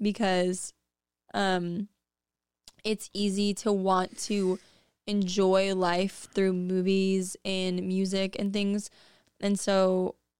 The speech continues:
I think you really have to communicate, like, how much money you're spending with that. And even with food, I think food is another thing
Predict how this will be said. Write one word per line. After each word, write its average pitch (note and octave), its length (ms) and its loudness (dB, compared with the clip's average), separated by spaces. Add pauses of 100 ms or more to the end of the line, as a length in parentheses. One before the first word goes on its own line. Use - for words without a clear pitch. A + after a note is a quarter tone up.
(160)
I G3 100 0
think F#3+ 400 -2
you G3 100 0
really F#3 200 2
have F#3 140 0
to - 100 -12
communicate, F#3 680 -2
like, - 220 0
how F3+ 340 0
much F3+ 320 -4
money G3 220 2
you're G3+ 120 2
spending G3 360 -2
with G3 140 -2
that. - 460 -2 (460)
And G3 80 -4
even F#3+ 260 0
with F#3 120 -4
food, G3+ 500 2 (200)
I G3 100 -4
think F#3 260 -4
food F#3+ 260 -2
is G3 140 0
another G3+ 300 0
thing G3+ 420 -2